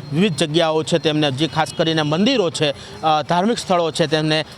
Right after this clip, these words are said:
નોટિસ આપવાની કામગીરી શરૂ કરવામાં આવી છે. મહત્વનું છે કે ભગવતીપરા વિસ્તારમાં આજે નોટિસ આપતાની સાથે સ્થાનિકોમાં એક રોષ છે તે સામે આવ્યો છે. મહત્વનું છે કે આજે કલેક્ટર અને રાજ્ય સરકાર વચ્ચે જે વીડિયો કોન્ફરન્સના માધ્યમથી બેઠક યોજાઈ હતી અને આ બેઠક બાદથી હવે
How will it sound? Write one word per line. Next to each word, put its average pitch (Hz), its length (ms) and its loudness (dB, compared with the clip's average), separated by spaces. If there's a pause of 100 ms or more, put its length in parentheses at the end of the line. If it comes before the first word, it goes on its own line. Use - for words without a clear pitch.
(100)
નોટિસ 190 280 2
આપવાની 160 320 0
કામગીરી 151 360 -2
શરૂ 151 200 -2
કરવામાં 160 360 0
આવી 185 100 2
છે. 220 120 2
મહત્વનું 175 500 0
છે 170 140 0
કે 180 240 0 (280)
ભગવતીપરા 170 520 2
વિસ્તારમાં 160 480 2
આજે 156 180 0
નોટિસ 151 340 0
આપતાની 156 380 0
સાથે 156 260 0
સ્થાનિકોમાં 160 680 -2
એક 127 100 -8
રોષ 147 220 0
છે 151 240 -2 (400)
તે 277 140 6
સામે 170 320 0
આવ્યો 156 220 2
છે. 156 100 -2
મહત્વનું 214 480 2
છે 220 120 0
કે 202 120 0
આજે 185 220 0
કલેક્ટર 185 500 0 (220)
અને 240 200 2
રાજ્ય 175 240 0
સરકાર 175 340 0
વચ્ચે 165 260 0
જે 165 140 2
વીડિયો 165 240 2
કોન્ફરન્સના 160 540 0
માધ્યમથી 147 380 0
બેઠક 156 340 0
યોજાઈ 165 300 2
હતી 151 260 -2 (280)
અને 165 140 2
આ 175 40 0
બેઠક 180 300 2
બાદથી 170 400 2
હવે 165 240 2